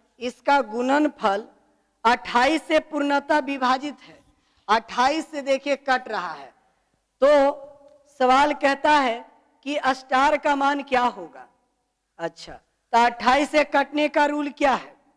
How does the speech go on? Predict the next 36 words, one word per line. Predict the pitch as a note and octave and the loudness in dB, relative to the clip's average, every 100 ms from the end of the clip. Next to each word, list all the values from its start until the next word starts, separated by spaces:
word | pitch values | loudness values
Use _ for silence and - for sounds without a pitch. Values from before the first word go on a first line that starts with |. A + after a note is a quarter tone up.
| _ _ _ _ | _ _ _ _
कि | A#3+ B3 | -10 -2
या | C4 B3+ | 0 0
सात | - B3+ C4+ C#4+ D#4+ | -2 0 2 0 -2
से | D4+ | 0
कटे | D4 C#4+ D4 D4+ A#3+ - _ - | 0 -2 2 2 0 -4 _ -8
और | A3 | -6
चार | A3+ C#4 B3+ C#4 | -2 0 2 0
से | C#4 C#4+ | -2 -2
कटे | C#4 C#4 D4 C#4 | -2 -2 -2 -2
तभी | C#4 C4 C#4 | -2 -2 -2
तो | C#4+ | -2
अट्ठाईस | C#4+ C4+ C4 C#4 | -2 -2 -4 -4
से | D4+ | -8
कटेगा। | C#4 C#4 D4 C4+ C#4+ C#4+ _ _ A3 | -6 -6 -4 -4 -4 -10 _ _ -4
जरा | A#3+ B3 | -2 -2
सोचिए | B3 B3 B3+ C4 B3 B3 - - | -4 -10 -8 -2 0 -2 -10 -4
अट्ठाईस | A#3 A#3 A#3+ B3+ | -2 0 0 0
से | B3+ A#3+ | -2 -4
कब | B3 B3+ | -2 -2
कटेगा, | B3+ B3 B3 A#3+ A#3+ | -4 -2 0 0 0
जब | A#3+ A#3+ | -2 -6
सात | - A#3 A#3+ B3 _ _ _ _ - | 0 2 2 0 _ _ _ _ -2
और | A3 A#3 A3 _ _ _ _ _ _ _ _ _ _ _ _ _ | 0 0 -4 _ _ _ _ _ _ _ _ _ _ _ _ _
चार | C#4+ C4 B3+ | 2 2 2
से | B3+ - | -2 -2
कटेगा। | F#3+ E3 C#3+ B2 _ _ _ _ _ _ - _ | -4 -8 -14 -18 _ _ _ _ _ _ -20 _
तो | - | -6
इसे | A3+ C4+ B3 | -2 2 4
भाग | A3+ C4 | 4 2
देकर | B3+ C4 C4+ | 2 2 2
देखिए | B3+ B3+ C4+ C4 | 0 0 0 2
सात | B3+ A#3+ | 0 0
से | B3 | -2
कटता | B3 A3+ B3 | -4 -4 -4
है | A3 | -6
क्या, | F3 | -6